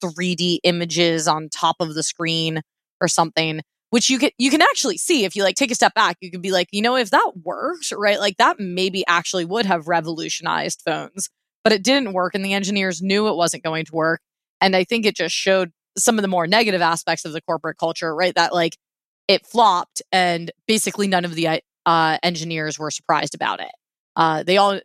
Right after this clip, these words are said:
they all knew it was going to flop. Nobody really had confidence in it, but they weren't able to, like, really freely step up and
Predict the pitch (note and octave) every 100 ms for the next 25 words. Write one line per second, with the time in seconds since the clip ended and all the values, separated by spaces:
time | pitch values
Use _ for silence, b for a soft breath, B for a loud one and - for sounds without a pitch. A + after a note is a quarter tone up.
0 | - G3 G#3 F#3+ F3 E3+ _ F#3 G3 G3
1 | F#3 E3+ F3 E3 D#3+ E3 D#3+ F3 F3 E3
2 | D#3+ D#3+ D#3+ D#3 D3+ - D#3+ F3 G3+ G#3+
3 | - A#3+ C#4 C4+ - _ _ _ F#3 E3+
4 | F3+ E3+ D#3+ F3+ F3 - E3+ E3 E3 -
5 | E3+ E3 D#3+ D#3 - D#3+ G3 F3+ F3 D#3+
6 | F3+ E3+ E3 D#3+ E3 D#3+ - - - -
7 | D#3+ D#3+ D#3 D3+ D3+